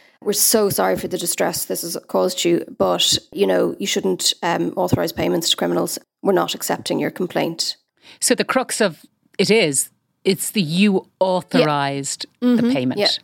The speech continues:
Speaker 1: It
Speaker 2: Okay.
Speaker 1: actually said, it says careless. There's a, there's a line in, in some of their terms and conditions. It's, "If you were careless enough to share your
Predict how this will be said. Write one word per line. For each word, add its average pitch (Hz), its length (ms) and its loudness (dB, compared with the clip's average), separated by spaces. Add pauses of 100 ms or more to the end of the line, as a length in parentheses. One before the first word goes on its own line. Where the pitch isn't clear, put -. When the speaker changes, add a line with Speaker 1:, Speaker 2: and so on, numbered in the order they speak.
(360)
Speaker 1:
It 269 80 4
Speaker 2:
Okay. 254 80 2
Speaker 1:
actually 262 380 2
said, 220 280 0
it 180 200 -2
says 214 220 0
careless. - 720 0
There's 196 340 0
a, 202 60 4
there's 190 220 0
a 185 60 2
line 185 300 2
in, 185 200 2
in 180 200 2
some 190 200 -2
of 170 100 -2
their 156 120 2
terms 180 360 -2
and 180 100 -6
conditions. 175 460 -2
It's, - 200 -8
"If 214 200 2
you 226 120 4
were 190 260 2 (200)
careless 240 480 0
enough 185 260 0
to - 80 0
share 175 440 0 (280)
your 185 300 4